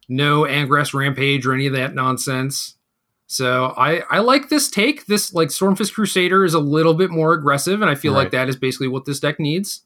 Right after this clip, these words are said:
Speaker 2: Right. Yeah, slanting a little bit more aggressive, I think, is the way to go for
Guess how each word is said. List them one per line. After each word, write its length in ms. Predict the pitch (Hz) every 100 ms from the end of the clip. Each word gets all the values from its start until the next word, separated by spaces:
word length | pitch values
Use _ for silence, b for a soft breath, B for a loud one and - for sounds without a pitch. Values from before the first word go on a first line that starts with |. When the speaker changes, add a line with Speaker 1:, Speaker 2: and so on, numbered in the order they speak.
| _ _
Speaker 2:
Right. 240 | 90 82 - _ _ _ -
Yeah, 120 | 110
slanting 340 | - 135 135
a 40 | 135
little 160 | 127
bit 100 | 123 117
more 160 | 113
aggressive, 420 | 101 110 - 107 104
I 80 |
think, 200 | 95 110
is 120 | 98 82
the 80 |
way 120 | 95 90
to 60 |
go 420 | 82 87 85 85 -
for 480 | - 90 82 82